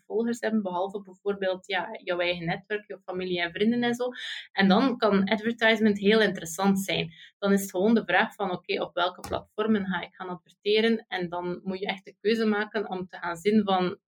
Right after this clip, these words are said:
eerst en vooral, welk budget heb je? En ten tweede, waar zit mijn doelgroep? Dus dat is opnieuw een hele belangrijke.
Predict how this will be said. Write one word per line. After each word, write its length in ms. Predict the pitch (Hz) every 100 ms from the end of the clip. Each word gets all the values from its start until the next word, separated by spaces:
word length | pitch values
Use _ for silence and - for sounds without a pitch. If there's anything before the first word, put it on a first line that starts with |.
| _
eerst 260 | - 196 196
en 100 | 196
vooral, 300 | 185 175 170
welk 240 | 170 165
budget 340 | 170 - - -
heb 200 | 233 233
je? 220 | 254 262 - - -
En 140 | 180
ten 120 | 180
tweede, 340 | 165 208 214 -
waar 200 | 180 175
zit 180 | - -
mijn 220 | 185 165
doelgroep? 420 | 185 180 170 - _
Dus 120 | 170
dat 140 | 185
is 60 | 196
opnieuw 240 | 190 208
een 160 | 196 185
hele 300 | 180 240 196
belangrijke. 680 | 185 185 226 220 214 220